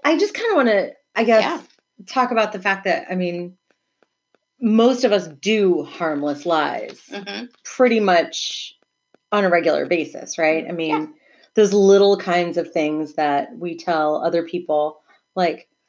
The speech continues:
Speaker 1: "Oh, it's fine,"
Speaker 2: Like, "Your
Speaker 1: when it's
Speaker 2: outfit
Speaker 1: not.
Speaker 2: looks good today?"
Speaker 1: Yeah, exactly. Exactly. Thank you, by the way. I
Speaker 2: Actually, it
Speaker 1: really
Speaker 2: really
Speaker 1: do
Speaker 2: does.
Speaker 1: appreciate
Speaker 2: You do
Speaker 1: it.
Speaker 2: dress well.
Speaker 1: <laughs>
Speaker 2: Weird, but wow.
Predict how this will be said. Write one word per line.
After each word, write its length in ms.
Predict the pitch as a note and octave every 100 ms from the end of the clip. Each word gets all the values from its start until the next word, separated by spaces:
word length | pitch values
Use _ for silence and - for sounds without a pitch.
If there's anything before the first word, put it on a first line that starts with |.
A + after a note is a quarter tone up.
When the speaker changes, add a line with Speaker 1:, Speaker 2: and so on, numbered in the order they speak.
| _
Speaker 1:
"Oh, 80 | A3+
it's 160 | C4+ D4+
fine," 360 | C4+ B3+ B3+
Speaker 2:
Like, 220 | C4+ C4+
"Your 100 | C#4
Speaker 1:
when 100 | A#3+
it's 80 | C4
Speaker 2:
outfit 120 | - A3+
Speaker 1:
not. 100 | G3
Speaker 2:
looks 160 | B3+ -
good 160 | A#3
today?" 220 | A#3+ E4 A4 A#4 -
Speaker 1:
Yeah, 360 | A#3 F#4 G#4 E3+
exactly. 880 | G#3+ F#3 D#3+ G3+ F#3+ F#3 C3+ - - _ F3+ -
Exactly. 480 | E3+ D#3+ D3+ - -
Thank 240 | D#4+ F4
you, 240 | E3+ G#2+ D3+
by 100 | F3
the 80 | E3
way. 220 | D#3 D3
I 40 | F#3
Speaker 2:
Actually, 220 | F#3 G3
it 40 | G#3
Speaker 1:
really 160 | A3+
Speaker 2:
really 140 | A#3+ A3+
Speaker 1:
do 40 |
Speaker 2:
does. 80 | G3+
Speaker 1:
appreciate 320 | G#3+ G3+ G3
Speaker 2:
You 100 | C4
do 80 | B3+
Speaker 1:
it. 80 | A3+
Speaker 2:
dress 200 | C#4+ C4+
well. 160 | - -
Speaker 1:
<laughs> 680 | C#4 D#4 - - C4+ G#3+ A#3
Speaker 2:
Weird, 520 | E4 F4 F#3+ F3 F3 G4+
but 180 | F3+ -
wow. 260 | D#3+ A2+